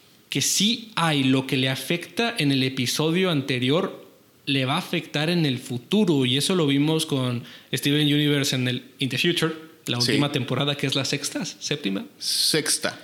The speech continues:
Speaker 1: Sí, es la sexta temporada, donde hay una escena que me encantó, donde creo que es esa, ese ejemplo perfecto de los héroes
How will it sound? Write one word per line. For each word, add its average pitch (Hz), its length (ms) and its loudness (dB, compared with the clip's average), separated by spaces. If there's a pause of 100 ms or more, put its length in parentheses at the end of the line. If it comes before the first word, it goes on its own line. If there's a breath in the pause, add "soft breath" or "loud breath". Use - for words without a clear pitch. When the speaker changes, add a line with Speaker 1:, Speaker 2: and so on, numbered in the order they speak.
(120)
Speaker 1:
Sí, 151 160 0
es 147 100 2
la 143 80 0
sexta 143 320 -2
temporada, 131 520 -2 (880 loud breath)
donde 135 560 2
hay 139 120 2
una 214 120 6
escena 147 380 2
que 139 180 -4
me 131 160 2
encantó, 131 1040 -2 (360)
donde 131 840 0 (200 loud breath)
creo 156 180 2
que 196 100 2
es - 220 -2 (460)
esa, 165 680 0
ese 151 180 0
ejemplo 160 520 2
perfecto 147 720 -2 (380 loud breath)
de 127 380 0
los 120 280 0
héroes 143 800 2